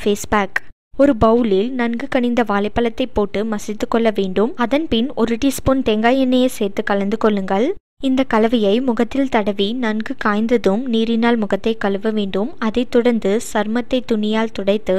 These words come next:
மாய்ஸ்சரைசரை பயன்படுத்த வேண்டும். இந்த மாஸ்கை வாரத்திற்கு இரண்டு முறை பயன்படுத்தினால் சரும வறட்சி அகலும். ஆப்பிள் ஃபேஸ் பேக். ஆப்பிளை நன்கு மசித்து கொள்ள வேண்டும். பின் அதில் ஒரு டீஸ்பூன் தேனை கலந்து கொள்ள வேண்டும். பின் முகத்தில் அந்த கலவையை தடவி பத்து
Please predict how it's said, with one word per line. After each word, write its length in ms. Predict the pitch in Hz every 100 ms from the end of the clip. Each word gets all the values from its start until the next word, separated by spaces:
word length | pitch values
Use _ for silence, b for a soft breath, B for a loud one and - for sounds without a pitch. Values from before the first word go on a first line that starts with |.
| 226
மாய்ஸ்சரைசரை 720 | 214 208 - 254 247 247 247 226 214
பயன்படுத்த 460 | 196 202 202 196 214
வேண்டும். 360 | 190 185 196 320 - _ - 247
இந்த 160 | 240 262
மாஸ்கை 340 | 220 226 - 233 220
வாரத்திற்கு 520 | 214 220 240 240 262 208
இரண்டு 260 | 208 220 226
முறை 160 | 226 220
பயன்படுத்தினால் 720 | 196 196 226 220 214 190 190 240
சரும 320 | - 202 208 233
வறட்சி 380 | 196 190 - 226 - 190
அகலும். 340 | 208 208 196 - _ - 214
ஆப்பிள் 240 | 214 214 226
ஃபேஸ் 260 | 214 202 - 220
பேக். 240 | 196 - - _ - 240
ஆப்பிளை 400 | 277 285 196 196 254 240
நன்கு 300 | 220 233 285 220
மசித்து 360 | - 226 269 247
கொள்ள 160 | 226 214 196
வேண்டும். 320 | 180 196 285 285
பின் 160 | 277 226
அதில் 220 | 208 214 247
ஒரு 140 | 226 220 247
டீஸ்பூன் 400 | 240 - 269 254
தேனை 240 | 220 226 233
கலந்து 260 | 202 208 208
கொள்ள 160 | 214 202 196
வேண்டும். 300 | 185 190 262 359 - - -
பின் 140 | 262 240
முகத்தில் 400 | 226 277 220 220 -
அந்த 160 | 214 220 233
கலவையை 400 | 240 233 240 269 -
தடவி 300 | 196 196 190 214 -
பத்து 200 | 233